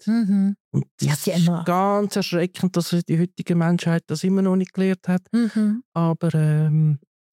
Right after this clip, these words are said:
Speaker 2: du, wenn du mit dir im Reinen bist, im Reinen, dann, dann ist das, dann ist das gut. Und ich zeige mich jetzt. Ich muss, ich, und ich lehre immer noch dazu. Ich meine, ich
Speaker 1: Mhm.
Speaker 2: mache jetzt Lesungen. Auch das
Speaker 1: Mhm.
Speaker 2: Jahr übrigens habe ich wieder ein paar auf dem Plan.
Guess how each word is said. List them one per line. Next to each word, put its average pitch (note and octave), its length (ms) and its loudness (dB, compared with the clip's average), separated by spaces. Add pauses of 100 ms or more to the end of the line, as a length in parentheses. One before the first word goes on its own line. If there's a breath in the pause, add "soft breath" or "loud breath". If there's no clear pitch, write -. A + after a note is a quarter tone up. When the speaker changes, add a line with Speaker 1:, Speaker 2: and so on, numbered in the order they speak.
(400)
Speaker 2:
du, C4 220 0
wenn G#3 120 0
du B3 120 -2
mit A#3 200 -2
dir A3+ 180 0
im G#3 140 2
Reinen G3+ 340 2
bist, - 340 -6
im C#3+ 120 0
Reinen, D3 380 2
dann, E3 320 0 (420)
dann - 140 -20
ist - 220 -2
das, - 420 -6
dann D3 100 2
ist - 120 0
das D#3+ 100 -4
gut. A#3+ 220 -2
Und G#3+ 120 0
ich - 140 -6
zeige G3+ 400 -2
mich - 160 -6
jetzt. A3 240 0
Ich F3+ 100 -4
muss, G3+ 200 0 (260 loud breath)
ich, F#3+ 160 -2
und A3+ 120 0
ich A3 100 -4
lehre A#3+ 280 0
immer C#4 200 0
noch C#4 140 0
dazu. C4+ 420 -4 (100)
Ich F#3 160 -2
meine, F#3 240 2
ich G3 80 0
Speaker 1:
Mhm. G3 60 0
Speaker 2:
mache G3 220 -2
jetzt - 180 -8
Lesungen. B3 540 -2 (200)
Auch F3 180 0
das F#3+ 180 0
Speaker 1:
Mhm. G3+ 60 -2
Speaker 2:
Jahr A3+ 160 0
übrigens A#3+ 600 -2
habe A3+ 180 0
ich G#3+ 80 -2
wieder G#3+ 220 -2
ein G#3 120 -4
paar G#3 280 -2 (840 soft breath)
auf G3+ 100 0
dem G#3 120 0
Plan. G#3+ 500 0